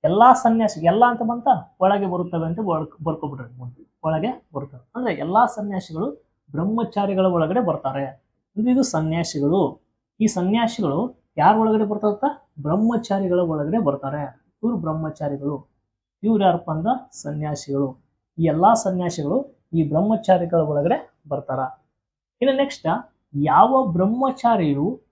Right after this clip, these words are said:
ಪರಮಾತ್ಮನಲ್ಲ ನೋಡ್ರಿ, ಯಾವ ಬ್ರಹ್ಮಚಾರಿಯು, ಬ್ರಹ್ಮಚಾರಿ ಇಲ್ಲೈತಿ, ಬ್ರಹ್ಮಚಾರಿಗೆ ಪರಮಾತ್ಮಗೆ ಸಂಬಂಧನೇ ಇಲ್ಲ. ಮತ್ತ ಅದು ಸನ್ಯಾಸಿಗಳಿಗೆ ಅವ್ರ ಸಂಬಂಧಗಳನ್ನ ಎಲ್ಲಿ ಕೊಟ್ಟೇ ಇಲ್ಲ.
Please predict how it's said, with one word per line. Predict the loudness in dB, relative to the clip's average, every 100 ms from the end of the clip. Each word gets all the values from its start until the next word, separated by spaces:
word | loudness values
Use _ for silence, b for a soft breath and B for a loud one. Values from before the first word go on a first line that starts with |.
| -2
ಪರಮಾತ್ಮನಲ್ಲ | 0 2 4 4 2 -4 0 0 0 -2 -6 _ -6
ನೋಡ್ರಿ, | -4 -2 0
ಯಾವ | 2 2 0
ಬ್ರಹ್ಮಚಾರಿಯು, | 0 0 0 -2 4 4 4 -2
ಬ್ರಹ್ಮಚಾರಿ | -2 -2 -2 -2 -2
ಇಲ್ಲೈತಿ, | 0 -2 -4 -18 _ _ _ _ _ _ _ _ _ _
ಬ್ರಹ್ಮಚಾರಿಗೆ | 2 2 2 2 4 4 4 0
ಪರಮಾತ್ಮಗೆ | 0 0 0 -2 -2 0 0
ಸಂಬಂಧನೇ | 0 -2 0 0 2
ಇಲ್ಲ. | 2 0 -4 _
ಮತ್ತ | -8 -4 -6 -6 -14 _ _ 0
ಅದು | 2 2
ಸನ್ಯಾಸಿಗಳಿಗೆ | 2 0 0 0 4 4 6
ಅವ್ರ | 4
ಸಂಬಂಧಗಳನ್ನ | 4 -2 0 0 0 0
ಎಲ್ಲಿ | -2 -2
ಕೊಟ್ಟೇ | -2 -2 -2
ಇಲ್ಲ. | -2